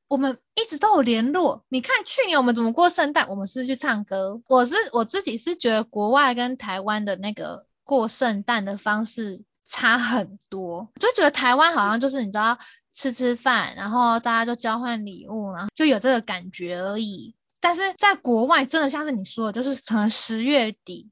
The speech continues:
就是万圣节完了，他们就会马上切换到一个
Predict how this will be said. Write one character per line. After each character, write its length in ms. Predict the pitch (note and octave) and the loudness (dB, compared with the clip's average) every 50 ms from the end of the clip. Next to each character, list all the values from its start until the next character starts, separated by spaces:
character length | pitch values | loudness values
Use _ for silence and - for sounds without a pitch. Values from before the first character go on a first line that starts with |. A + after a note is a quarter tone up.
| _ | _
就 100 | - C#4+ | -2 0
是 80 | D4+ D#4+ | 2 4
万 240 | D#4 E4+ D4+ B3 C4 | 4 4 4 4 2
圣 300 | - - C#4+ A#3+ A3 G#3 | 0 0 0 0 0 -2
节 260 | - F#3+ F#3 F#3 F#3 | -4 -8 -10 -8 -8
完 380 | F#3+ G3+ G#3 A3 G#3+ F#3+ G3 | -8 -6 -4 -2 -2 -2 -2
了， 80 | G3+ G#3 | -4 -6
他 120 | G#3+ B3 | -4 -4
们 80 | B3 A#3 | -4 -2
就 100 | A3+ A#3 | 0 0
会 100 | A#3 A#3 A#3+ | 0 0 0
马 260 | B3 A#3+ A3 G#3 G#3+ | 0 0 2 0 -2
上 300 | A3+ - - E4 C#4+ C#4 | -2 0 2 2 2 2
切 320 | C4+ - - D4 C#4+ C4+ C#4+ | 0 -2 0 2 2 2 2
换 240 | C#4+ D#4 C4+ B3 B3+ | 2 0 -2 -2 0
到 160 | C#4+ B3+ A3 | -2 -2 -2
一 40 | G#3+ | -4
个 200 | A3 G#3+ G3+ | -8 -10 -10